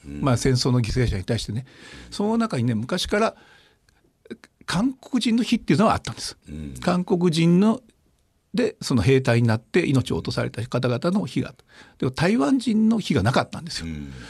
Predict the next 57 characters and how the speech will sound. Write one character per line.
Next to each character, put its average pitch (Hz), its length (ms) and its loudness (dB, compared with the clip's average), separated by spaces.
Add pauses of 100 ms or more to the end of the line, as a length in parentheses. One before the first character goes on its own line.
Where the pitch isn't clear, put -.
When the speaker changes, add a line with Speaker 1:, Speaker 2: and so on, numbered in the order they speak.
Speaker 2:
そ - 60 -4
れ 190 60 4
が 175 60 2
三 160 260 4
年 202 240 4
前 151 220 4
に 135 260 2
で 127 100 0
き 127 80 0
ま 135 120 0
し - 60 -4
た。 - 80 -6
Speaker 1:
え - 20 -18
え。 - 240 -20
え - 20 -14
え。 - 40 -10
Speaker 2:
台 151 180 0
湾 151 400 -2
の 170 160 -2
塔 170 240 -2
と - 100 -10
言 87 80 -4
い - 20 -10
ま 87 100 -10
す。 - 160 -10 (180)
Speaker 1:
は 78 80 -14
い。 - 20 -14 (580)
Speaker 2:
で、 180 140 -2 (200)
そ - 160 -2
の 220 140 2
時 233 480 -2 (180)
か 254 140 0
ら 156 240 0
そ 143 140 -6
の 131 260 0
台 147 220 -2
湾 147 220 -2
の、 175 220 -4 (280)
元 175 260 -2
台 143 240 -2
湾 170 280 -2
の 208 240 -2 (280)
そ 123 220 -4
の 123 40 0
日 123 100 4
本 131 200 2
兵 110 160 -4
の 98 80 -10
方 110 200 -6
々 107 120 -10
が、 - 260 -16
Speaker 1:
う 82 40 -14
ん。 73 460 -12 (500)
Speaker 2:
え 123 400 0
ー、 - 20 -6
毎 117 220 0
つ-、 - 140 -16